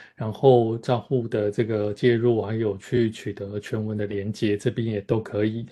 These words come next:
啊，就是，啊，使用。那它也提供A P P，哈，那如果认证的话呢，我们，啊，也可以去做A P P的认证，就可以，啊，免费使用这个A P P。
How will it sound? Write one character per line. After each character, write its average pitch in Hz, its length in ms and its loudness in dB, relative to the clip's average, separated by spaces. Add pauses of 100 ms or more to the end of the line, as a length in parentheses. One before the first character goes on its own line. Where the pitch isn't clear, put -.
啊， 98 200 -8
就 110 160 -2
是， 107 460 0 (300)
啊， 98 200 -8
使 98 260 -8
用。 113 280 4 (260)
那 151 120 2
它 160 180 -2
也 139 80 4
提 - 160 -2
供 113 220 -2
A 113 100 -2
P 117 220 -4
P， 113 400 -4
哈， 120 260 0
那 123 100 4
如 120 140 4
果 104 300 4
认 123 180 8
证 123 180 4
的 104 140 -2
话 110 240 0
呢， 104 220 -4
我 104 160 -6
们， 98 360 -8
啊， 101 120 -6
也 98 160 -6
可 117 160 -2
以 104 100 0
去 104 380 0
做 104 420 2
A 110 80 -2
P 120 160 -4
P 120 120 0
的 107 100 2
认 107 240 2
证， 123 240 0
就 113 160 -2
可 - 180 -4
以， 101 180 0 (300)
啊， 104 180 -4
免 104 160 -4
费 131 160 6
使 - 160 0
用 107 140 0
这 110 140 -2
个 104 100 4
A 104 40 0
P 104 200 -6
P。 104 320 -4